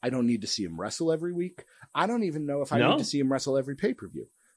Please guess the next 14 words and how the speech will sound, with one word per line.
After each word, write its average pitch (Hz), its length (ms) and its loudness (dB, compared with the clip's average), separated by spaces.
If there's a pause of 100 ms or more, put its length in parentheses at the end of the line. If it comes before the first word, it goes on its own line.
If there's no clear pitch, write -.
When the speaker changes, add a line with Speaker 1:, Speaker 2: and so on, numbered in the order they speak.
(100)
Speaker 1:
But 120 160 2
when 120 240 2
he 185 60 4
Speaker 2:
Is, 190 60 4
Speaker 1:
wrestles, 233 360 10
Speaker 2:
um, 214 400 6
Speaker 1:
he's 104 260 0
gotta 92 340 0
win. 80 160 -6 (1600)
Speaker 2:
I, 190 180 4
obviously, 185 540 6
this 147 400 4
was 147 160 4
just, 139 360 4